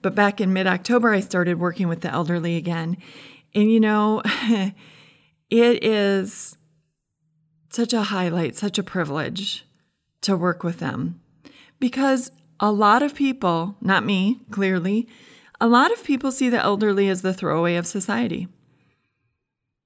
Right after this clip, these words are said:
I'm not saying every family does that, don't misunderstand, but there are certainly families who put mom or dad or grandma or grandpa into a facility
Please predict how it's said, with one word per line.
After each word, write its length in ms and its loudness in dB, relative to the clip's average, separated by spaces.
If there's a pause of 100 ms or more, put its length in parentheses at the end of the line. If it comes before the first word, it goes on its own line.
(260)
I'm 180 2
not 280 2
saying 340 0
every 240 2
family 340 2
does 220 2
that, 220 0
don't 360 -2
misunderstand, 1040 0 (880)
but 760 0 (720)
there 140 4
are 60 4
certainly 480 0
families 720 0 (360)
who 120 -2
put 180 -2
mom 280 2
or 80 2
dad 560 0 (100)
or 160 -8
grandma 360 0
or 60 2
grandpa 520 -2 (800)
into 280 0
a 40 0
facility 840 0